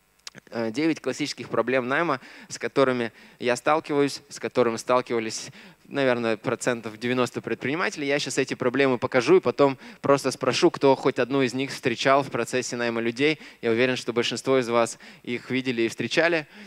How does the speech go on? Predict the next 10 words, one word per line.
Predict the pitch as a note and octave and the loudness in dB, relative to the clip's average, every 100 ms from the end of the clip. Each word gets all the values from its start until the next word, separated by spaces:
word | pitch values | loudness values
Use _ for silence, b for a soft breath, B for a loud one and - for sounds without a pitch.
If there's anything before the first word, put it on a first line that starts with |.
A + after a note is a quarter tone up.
| B B | B B
Первое — | D#3 E3 D3+ C3 | 4 6 6 4
это | B2+ B2 | 0 -2
кандидаты | - C3 B2+ D3 D#3+ C3+ | -2 -2 2 2 2 0
не | C3+ D3 | 0 0
читают | - B2 C3 A#2 | -2 2 4 4
текст | C3+ C3 - | 2 0 -2
вакансии, | A#2 C3+ C#3+ C3+ | -2 0 0 -2
на | A2+ | -4
которые | A#2 B2+ A#2+ | 0 4 4
откликаются. | - A#2+ B2 G#2+ G#2+ | 2 -4 0 0 -2